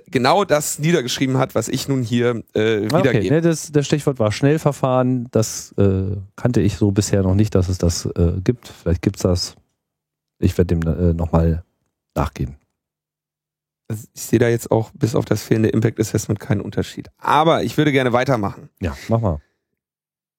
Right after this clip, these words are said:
Speaker 1: Denn spannend ist ja für uns hier mit wieder einer ganzen Menge an Sachen, wurde dann in Deutschland noch mal diskutiert, ähm,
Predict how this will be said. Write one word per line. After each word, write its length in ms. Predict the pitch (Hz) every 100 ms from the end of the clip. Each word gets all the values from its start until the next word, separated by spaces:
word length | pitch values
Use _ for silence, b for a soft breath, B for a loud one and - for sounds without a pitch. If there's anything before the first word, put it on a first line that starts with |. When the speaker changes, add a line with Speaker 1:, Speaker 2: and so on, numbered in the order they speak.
| -
Speaker 1:
Denn 220 | 151 190 -
spannend 460 | 156 - 151 175
ist 200 | - 131 -
ja 100 | 123
für 140 | 123
uns 260 | 135 147 -
hier 260 | - 110
mit 340 | 104 101 - -
wieder 240 | - 131 139
einer 200 | 117 113
ganzen 360 | 127 - -
Menge 200 | 107 107
an 100 | 98
Sachen, 520 | 98 92 - 131 127 104
wurde 200 | 110 107
dann 140 | 104
in 100 | 101
Deutschland 340 | 101 110 - 101
noch 140 | -
mal 100 | 104
diskutiert, 600 | 98 - 120 - 110 110 - b b b b b _ _ _ _ _ _ _ _
ähm, 480 | 117 107 107 107 110